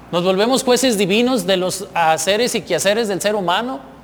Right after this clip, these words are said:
Y entonces ya no estamos en armonía con Dios. Ya no estamos en armonía siguiendo al Espíritu Santo. Yo los invito, queridos hermanos,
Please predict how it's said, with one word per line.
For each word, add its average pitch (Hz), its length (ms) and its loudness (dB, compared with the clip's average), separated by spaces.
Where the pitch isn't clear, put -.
Y 139 80 -6
entonces 190 680 -2
ya 165 240 0
no 170 80 -6
estamos 151 680 -6
en 143 140 -4
armonía 139 480 -2
con 110 200 -10
Dios. 107 380 -14
Ya 185 180 0
no 196 80 0
estamos 185 420 -2
en 147 120 -4
armonía 139 480 -2
siguiendo 156 420 -4
al 135 80 -4
Espíritu 127 500 -10
Santo. 104 440 -16
Yo 135 80 -2
los 185 160 0
invito, 180 360 0
queridos 170 260 -2
hermanos, 165 480 -2